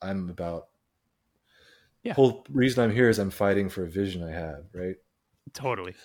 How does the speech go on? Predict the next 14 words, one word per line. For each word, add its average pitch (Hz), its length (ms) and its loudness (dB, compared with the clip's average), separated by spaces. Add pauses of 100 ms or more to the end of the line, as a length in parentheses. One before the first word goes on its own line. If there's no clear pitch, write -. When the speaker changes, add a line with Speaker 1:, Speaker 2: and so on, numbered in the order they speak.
(1040)
Speaker 1:
And 113 100 -2
that 120 140 4
was 135 160 0
the - 60 -2
compromise. 135 640 -2
They 107 80 -6
said, 98 200 -4
"Well, 98 140 2
what 104 160 2
if 123 180 -4
we," 110 380 -2 (1500)
I 113 60 0
hadn't, 156 380 2
I, 110 120 -6